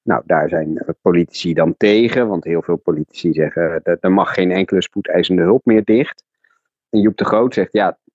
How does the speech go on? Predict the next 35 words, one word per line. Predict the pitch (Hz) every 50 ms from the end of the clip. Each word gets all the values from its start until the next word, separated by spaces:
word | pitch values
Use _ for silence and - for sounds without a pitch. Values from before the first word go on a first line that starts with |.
| _ _ _ 98
dat | 92 - 113 113 - -
kan | - 156 185 190
op | 160 139 107 -
zich | - 107 95 -
wel, | 90 82 80 95 123 143 -
maar | 117 107 107 107 104
wat | 127 135 -
gaan | - - 120 110 110
we | 117 110
dan | 123 135 143 160
niet | 202 220 220 -
meer | 165 147 127 110
doen? | 95 95 90 80 76 _ _ _ _ _ _ _ _ _
Willen | 117 120 113 110 107
we | 110
alle | 101 90 113 120 113
spoedeisende | 107 - - 117 - 120 107 104 - 120 110
hulpen | 110 123 151 160 - 165 175
open | 170 160 160 160 - 170 -
of | - 151 -
willen | - 160 156 143 139
we | 139
ook | - 160 - _
voldoende | - 147 151 151 147 147 143
wijkverpleging? | 151 160 165 165 - _ 143 - 90 82 82 - - _ 92 82 _ _ _ _ _ _ _ _ _ _ _ _
Ja, | _ - 113 92
willen | 85 101 98 104 98
we | 101 95
dure | 92 110 113 110 104 98
medicijnen | 98 95 90 90 92 - - 104 92 90 98 117 127 131 131 131 -
of | - 135 131 123 - -
hoogspecialistische | - 117 127 139 135 - - 135 131 120 - - 131 135 - - 127 120 127
G | - 143 131 131 -
G | 135 123
Z? | 113 156 156 131